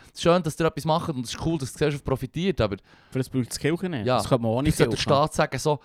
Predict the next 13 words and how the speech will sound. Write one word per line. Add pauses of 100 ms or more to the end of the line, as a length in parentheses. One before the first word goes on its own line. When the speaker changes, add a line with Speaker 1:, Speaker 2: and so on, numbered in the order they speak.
(140)
Speaker 1:
«Hey,
nice, (120)
aber (200)
ich
glaub,
we-,
we'll
take
it
over
from
here.»
Speaker 2:
Mm,